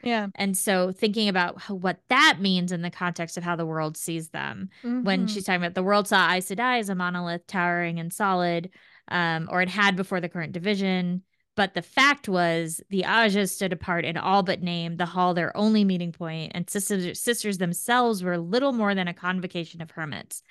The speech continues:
Speaker 2: And it's
Speaker 1: Mm-hmm.
Speaker 2: so interesting to think about how she can hold that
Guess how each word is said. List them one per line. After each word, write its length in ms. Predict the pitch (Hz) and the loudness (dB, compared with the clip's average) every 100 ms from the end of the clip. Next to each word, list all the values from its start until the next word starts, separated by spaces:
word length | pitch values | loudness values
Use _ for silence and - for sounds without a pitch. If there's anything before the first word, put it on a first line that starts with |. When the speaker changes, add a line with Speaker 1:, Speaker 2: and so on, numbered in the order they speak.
| - - | -20 -10
Speaker 2:
And 360 | 220 208 185 233 | -8 -6 0 0
it's 160 | 202 | 0
Speaker 1:
Mm-hmm. 100 | 180 | -2
Speaker 2:
so 320 | - 294 349 381 | 0 2 2 0
interesting 920 | 262 254 262 - 190 170 165 165 175 _ _ _ | -2 -4 -4 -2 -2 0 -2 -4 -6 _ _ _
to 120 | - | -4
think 320 | 208 - 208 214 | -2 2 2 4
about 240 | 196 180 | 2 2
how 160 | - 196 | 2 -4
she 220 | - 190 | -2 -4
can 100 | 185 | -4
hold 580 | 165 214 214 214 196 160 | -2 0 2 2 -2 0
that 540 | 226 247 180 190 285 | 2 4 4 0 -2